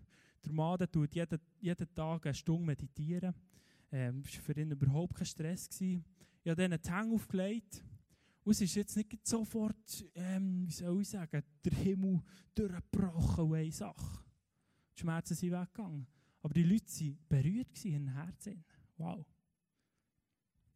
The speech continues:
Einen Tag später hat die Frau gesagt, „Hey, es ist, es ist weg. Ich kann wieder gehen bügeln, voll easy.“ Sie ist irgendwie eine Woche lang fast nur im Bett gelegen.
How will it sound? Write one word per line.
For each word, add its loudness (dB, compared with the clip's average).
Einen -2
Tag 2
später 2
hat 2
die -14
Frau 4
gesagt, -4
„Hey, 0
es -2
ist, -6
es -6
ist -6
weg. -8
Ich -20
kann 2
wieder -2
gehen -2
bügeln, 0
voll 0
easy.“ -2
Sie -4
ist 0
irgendwie 4
eine 6
Woche 4
lang -2
fast 0
nur 2
im -2
Bett -6
gelegen. -10